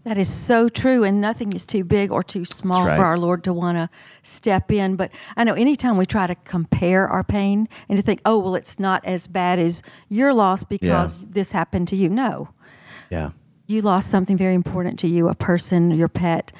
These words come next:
Speaker 1: um, and that it's very important.
Speaker 2: Yeah, that's
Speaker 1: And
Speaker 2: exactly
Speaker 1: that
Speaker 2: right.
Speaker 1: if this loss, if this, uh, adversity, this tragedy is important to you, it's also important to the Lord, and
Speaker 2: Mm.
Speaker 1: he's gonna show up.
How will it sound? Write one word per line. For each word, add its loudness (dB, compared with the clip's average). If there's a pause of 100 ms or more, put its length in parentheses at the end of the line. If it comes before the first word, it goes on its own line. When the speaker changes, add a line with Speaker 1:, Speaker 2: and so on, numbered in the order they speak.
(720)
Speaker 1:
um, 2
and 4
that 4
it's -4
very 2
important. 2
Speaker 2:
Yeah, 2 (160)
that's -12
Speaker 1:
And 8
Speaker 2:
exactly 2
Speaker 1:
that 4
Speaker 2:
right. 4
Speaker 1:
if -4
this -6
loss, 0
if -12
this, -6 (160)
uh, 2
adversity, 2
this 0
tragedy 2
is -2
important -2
to 0
you, 0 (320)
it's -6
also -2
important 0
to 0
the 0
Lord, 2
and 2
Speaker 2:
Mm. 2
Speaker 1:
he's -2
gonna 0
show -2
up. -2